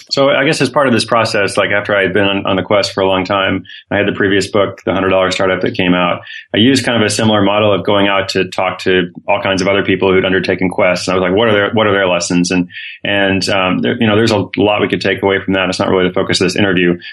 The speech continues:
But one thing I learned is a lot of people who are kind of goal-driven or motivated by these kind of things, uh, you know, after they complete the quest, they do have that moment of disillusionment or sadness, or maybe it's not such a bad thing. It's just kind of a reflective thing. It's like, "Yeah, I did this. Okay."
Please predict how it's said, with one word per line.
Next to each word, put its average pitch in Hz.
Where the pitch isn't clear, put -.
But 117
one 147
thing 135
I 107
learned 113
is 101
a 107
lot 123
of 117
people 117
who 104
are 98
kind 107
of -
goal-driven 104
or 92
motivated 104
by 98
these 98
kind 98
of 92
things, 95
uh, 98
you 117
know, 98
after 147
they 131
complete 113
the 98
quest, 98
they 95
do 110
have 107
that 104
moment 101
of 95
disillusionment 104
or 92
sadness, 104
or 107
maybe 139
it's 135
not 156
such 120
a 110
bad 101
thing. 98
It's 98
just 127
kind 123
of 101
a -
reflective 90
thing. 82
It's 92
like, 92
"Yeah, 117
I 95
did 95
this. -
Okay." 104